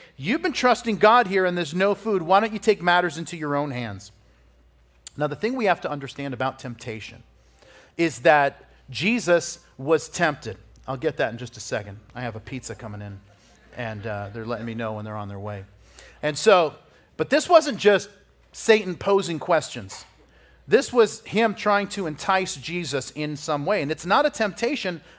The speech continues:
unless it's tempting. Now, and, and here's what I mean by that. If, if you were to walk up to me after the service and present me with a box of Raisinets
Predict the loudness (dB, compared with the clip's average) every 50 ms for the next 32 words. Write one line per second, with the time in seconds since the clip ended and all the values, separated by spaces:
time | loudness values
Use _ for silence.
0 | -8 -4 0 2 2 0 0 -2 -8 -6 -2 0 0 0 0 -2 -6 -6 -6 -10
1 | -20 _ _ _ _ _ _ _ _ _ _ _ _ _ _ _ 4 6 6 6
2 | 4 2 -4 -18 _ _ _ _ -2 0 0 2 2 2 2 2 4 4 4 4
3 | 4 4 4 6 6 6 6 4 4 2 0 -4 -4 -6 -4 -2 0 0 2 2
4 | 4 6 6 6 6 6 4 2 2 0 -4 0 2 4 2 2 0 -2 -8 -6
5 | -4 0 2 2 2 4 2 0 -4 -6 -12 -16 -20 -20 -6 -2 0 0 0 -2
6 | -8 _ _ -6 -2 -2 0 4 4 4 4 4 2 0 0 0 -2 -2 -2 0
7 | 4 6 6 6 6 2 -2 -6 -8 -4 -2 0 0 0 0 -2 -4 -2 -2 -2
8 | -2 -4 -6 -8 -8 -8 -8 -12